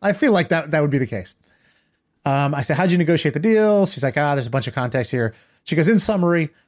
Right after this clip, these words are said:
I harassed the owner until he replied. Then we hit it off. We came up with the valuation together. Then I contacted h-, over a hundred banks, most of which told me to F off. One of them threw me a bone and agreed to an under, uncollateralized loan.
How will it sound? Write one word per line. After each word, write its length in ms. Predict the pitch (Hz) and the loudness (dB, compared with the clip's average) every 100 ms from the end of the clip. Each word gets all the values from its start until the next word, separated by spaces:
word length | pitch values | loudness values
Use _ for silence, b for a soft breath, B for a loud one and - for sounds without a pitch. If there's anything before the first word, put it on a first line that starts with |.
| _ | _
I 60 | 120 | -4
harassed 440 | 127 160 202 208 | 0 0 0 0
the 120 | 208 190 | 2 2
owner 240 | 185 180 | 4 2
until 320 | 143 - 156 | 0 0 2
he 100 | 151 | 2
replied. 520 | 147 - 139 95 85 _ - | 0 -2 -2 -4 -8 _ -2
Then 240 | 156 202 | 0 2
we 100 | 180 | 2
hit 180 | 120 170 | 2 2
it 120 | 156 | 0
off. 260 | 123 98 - _ b b - | -2 -4 -10 _ b b -4
We 100 | 143 | 0
came 220 | 196 208 | 2 2
up 60 | 190 | 2
with 100 | 185 | 0
the 60 | |
valuation 420 | 156 156 156 151 123 | 0 2 0 -2 -4
together. 260 | 117 90 | -6 -4
Then 140 | 90 214 | 0 0
I 80 | |
contacted 580 | 226 185 185 190 180 147 | 0 -2 0 0 -2 -6
h-, 180 | - - - | -8 -6 0
over 240 | 180 170 | 2 2
a 40 | 135 | 0
hundred 320 | 180 208 139 | 2 2 0
banks, 340 | 131 92 - | -4 -6 -4
most 280 | 147 180 190 | 0 2 2
of 80 | 165 | 0
which 180 | 165 - | 0 0
told 180 | 165 | 0
me 60 | 156 | 0
to 140 | 139 | 0
F 140 | 127 143 | -2 -2
off. 220 | 107 - _ _ _ _ | -2 -4 _ _ _ _
One 300 | - 165 277 | 0 2 4
of 100 | 269 | 2
them 160 | 160 139 | 0 0
threw 180 | 180 185 | 2 4
me 80 | 180 | 4
a 60 | |
bone 260 | 139 143 135 | 2 0 0
and 100 | 131 | -2
agreed 300 | 123 160 156 | 2 2 2
to 100 | 143 | 0
an 60 | |
under, 220 | 143 147 143 - - | 0 -2 -4 -6 0
uncollateralized 720 | 170 165 160 147 139 123 117 | 2 2 0 0 -2 -2 -4
loan. 240 | 117 92 | -6 -6